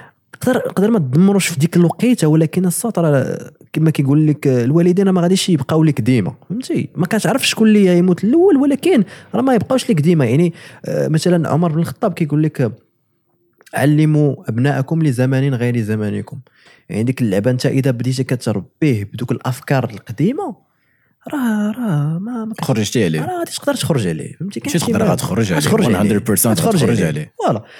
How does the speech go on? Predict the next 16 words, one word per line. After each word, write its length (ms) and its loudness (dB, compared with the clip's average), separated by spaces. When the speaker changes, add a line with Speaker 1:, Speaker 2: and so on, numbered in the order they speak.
Speaker 1:
دونك، 340 0
<sighs> 420 -6
المهم 200 -2
هضرت 280 -6
بزاف 380 -4
في 100 -8
هادشي، 220 -4
ولكن، 340 -2
آه، 340 0
المهم 240 0
ديك 140 -2
الساعه 340 0
انا 100 2
ملي 120 2
بديت 200 -8
الخدمه 380 -4